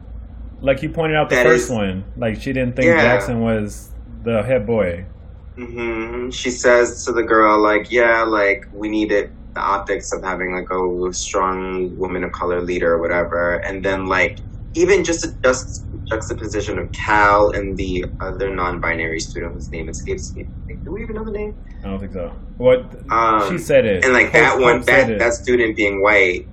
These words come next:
Speaker 2: it just feels like, look at this model of, of, of,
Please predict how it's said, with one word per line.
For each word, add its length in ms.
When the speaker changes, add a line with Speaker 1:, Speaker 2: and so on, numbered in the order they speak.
Speaker 2:
it 120
just 280
feels 380
like, 480
look 180
at 100
this 160
model 560
of, 140
of, 140
of, 240